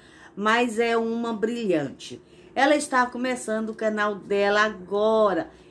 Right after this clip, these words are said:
É uma fofurinha. É uma senhora igual a mim, igual a muitas outras que tem no nosso cantinho, no nosso, é, Madu,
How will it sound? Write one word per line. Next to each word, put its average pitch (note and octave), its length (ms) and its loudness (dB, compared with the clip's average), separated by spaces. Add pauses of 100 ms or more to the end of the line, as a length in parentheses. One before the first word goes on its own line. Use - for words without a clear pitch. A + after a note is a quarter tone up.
É A3+ 160 2
uma C4+ 240 2
fofurinha. A3 1000 0
É F3+ 100 -2
uma A3 220 -2
senhora G3 560 -2
igual F#3 480 0
a E3+ 60 2
mim, F#3 760 0 (260)
igual G#3 360 2
a G3+ 80 2
muitas G#3 560 -4
outras G3 500 -4
que G#3 160 -16
tem G3+ 500 0 (360)
no B3 260 2
nosso C4 1000 2 (180)
cantinho, G#3+ 960 -2 (260)
no G3 140 -6
nosso, F#3+ 640 -4 (280)
é, F3+ 580 2 (300)
Madu, F3 840 -6